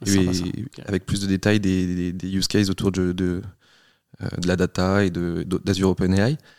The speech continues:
Speaker 2: Et derrière, il s'en suivra, en fonction de la qualification de ces use cases, euh, du coup des poc,
Speaker 1: Ok.
Speaker 2: euh, qu'on pourra, qu'on pourra accompagner. On pourra accompagner notre client dans, dans la réalisation de ce poc, présenter le, ce qu'est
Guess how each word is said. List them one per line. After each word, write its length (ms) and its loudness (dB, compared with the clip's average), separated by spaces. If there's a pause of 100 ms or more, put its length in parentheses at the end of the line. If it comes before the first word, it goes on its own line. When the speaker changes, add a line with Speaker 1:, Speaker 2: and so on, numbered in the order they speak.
(320)
Speaker 2:
Et 140 2
derrière, 380 6
il 60 4
s'en 160 2
suivra, 760 2
en 120 0
fonction 360 -2
de 80 0
la 100 0
qualification 640 -4
de 80 -2
ces 140 -6
use 160 -6
cases, 380 0 (180)
euh, 260 0
du 100 -8
coup 120 -2
des 100 4
poc, 300 -4 (440)
Speaker 1:
Ok. 140 -6
Speaker 2:
euh, 60 -4 (240)
qu'on 100 -10
pourra, 420 -8
qu'on 120 -10
pourra 180 -6
accompagner. 680 0 (240)
On 100 -16
pourra 140 -2
accompagner 400 0
notre 180 4
client 420 4
dans, 280 4
dans 100 2
la 60 0
réalisation 260 0
de 60 0
ce 100 -4
poc, 480 4
présenter 400 -4
le, 220 -2
ce 180 -8
qu'est 420 0